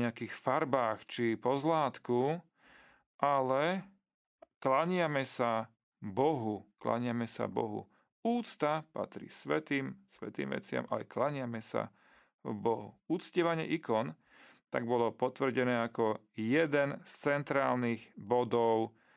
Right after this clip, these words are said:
našej viery, pravej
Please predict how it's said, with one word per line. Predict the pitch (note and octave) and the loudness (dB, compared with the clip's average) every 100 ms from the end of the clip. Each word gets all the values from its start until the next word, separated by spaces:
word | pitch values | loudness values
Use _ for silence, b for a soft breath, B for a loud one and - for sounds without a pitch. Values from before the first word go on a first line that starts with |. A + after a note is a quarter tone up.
| b b b - | b b b -8
našej | A#2+ A#2+ A#2+ - A#2+ A2+ A2 A2 _ _ _ - | -2 0 0 0 0 2 0 -4 _ _ _ -8
viery, | G#2 A#2+ A#2 A#2 A2+ G#2+ A2 _ _ - | -6 -2 0 2 0 -2 -6 _ _ -4
pravej | B2+ B2+ A#2+ A2+ | 0 0 0 -2